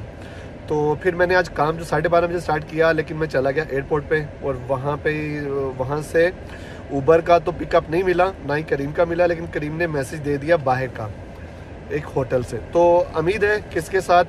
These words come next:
डेढ़ सौ dirham तक तो बन जाएगा, जो, जो पहला trip है वही अच्छा trip लग जाएगा।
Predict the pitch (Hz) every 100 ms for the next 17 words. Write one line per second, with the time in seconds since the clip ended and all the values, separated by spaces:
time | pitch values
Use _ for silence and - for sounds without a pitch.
0 | - 185 185 185 190 - - - - 123
1 | 185 202 220 190 185 190 185 190 165 185
2 | 151 139 139 123 117 123 - - 139 139
3 | 131 131 - - 175 196 185 185 190 156
4 | 165 175 131 139 135 131 117 123 117